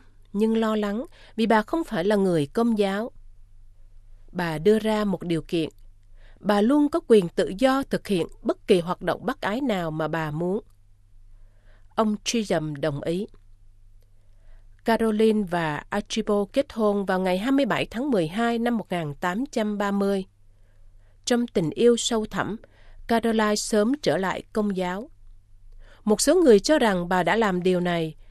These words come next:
để làm một điều gì đó có lợi cho mình. Nhưng trái lại, bà đón nhận đức tin mới với tình yêu lớn.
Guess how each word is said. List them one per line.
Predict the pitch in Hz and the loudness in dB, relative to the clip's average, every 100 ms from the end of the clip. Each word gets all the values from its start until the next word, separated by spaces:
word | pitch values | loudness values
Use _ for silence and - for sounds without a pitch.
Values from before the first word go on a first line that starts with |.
| - - | -20 -18
để | - 190 | 0 2
làm | 220 202 | 2 2
một | 190 190 | 0 0
điều | 202 185 | 0 0
gì | 170 180 | 0 -2
đó | 165 175 226 - | 0 -2 -2 -2
có | 277 | 0
lợi | 285 190 151 | 2 2 0
cho | - 240 | 0 2
mình. | 202 156 135 - - - - - - - - | 2 0 -4 -12 -20 -20 -20 -20 -20 -20 -4
Nhưng | 208 226 | 2 4
trái | 220 214 247 | 4 0 0
lại, | 254 170 - - - - | -2 -4 -6 -12 -16 -2
bà | 208 | 0
đón | 202 226 302 | 2 2 4
nhận | 202 185 | 4 2
đức | 330 - | -6 -4
tin | 294 294 277 | 0 0 2
mới | 220 226 294 370 | 2 2 0 0
với | 226 285 | -2 0
tình | - 165 | -2 -4
yêu | 151 220 220 | 0 2 2
lớn. | 208 202 277 | 2 2 -2